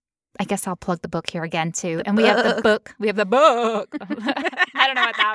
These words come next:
Speaker 1: one was.
Speaker 2: <laughs> A scared sheep. <laughs>
Speaker 1: <laughs> We have the book. <laughs>
Speaker 2: That was quite good. <laughs>
Speaker 1: Which is called Finding Peace with a Devastating Disease.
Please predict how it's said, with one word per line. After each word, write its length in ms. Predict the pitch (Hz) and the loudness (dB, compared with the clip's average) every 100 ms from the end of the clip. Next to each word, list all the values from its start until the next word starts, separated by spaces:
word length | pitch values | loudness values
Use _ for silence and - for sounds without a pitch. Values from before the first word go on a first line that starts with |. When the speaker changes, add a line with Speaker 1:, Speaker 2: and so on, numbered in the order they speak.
| 202 | -4
Speaker 1:
one 20 | 208 | -8
was. 80 | 208 | -10
Speaker 2:
<laughs> 80 | 320 | -8
A 60 | - | -6
scared 280 | - 539 262 | 0 0 0
sheep. 240 | 220 196 277 | -8 -12 -8
<laughs> 0 | |
Speaker 1:
<laughs> 580 | 330 - 349 - 302 | -8 0 0 0 -6
We 80 | 277 | -4
have 100 | 262 | -6
the 60 | 247 | 0
book. 640 | 719 784 740 698 622 - - | 6 8 8 6 2 -4 -8
<laughs> 880 | - 349 370 339 - 320 359 - 254 | -4 -2 0 0 0 0 -2 -4 2
Speaker 2:
That 160 | 220 | 4
was 140 | 403 285 | 4 0
quite 200 | 220 196 | -6 -2
good. 160 | - - - - 381 | 0 2 2 2 2
<laughs> 320 | 392 494 370 | 2 0 0
Speaker 1:
Which 180 | 247 302 | 0 -2
is 160 | 277 277 | -4 2
called 320 | 311 269 254 | 6 6 4
Finding 460 | 226 233 233 254 | 2 2 0 -8
Peace 340 | 262 240 233 - | -4 -2 -2 -4
with 100 | 220 | -4
a 60 | 208 | -2
Devastating 640 | 208 196 233 196 196 202 | 0 -2 -2 -2 0 -2
Disease. 680 | 196 196 170 156 165 - | -6 -6 -6 -6 -10 -12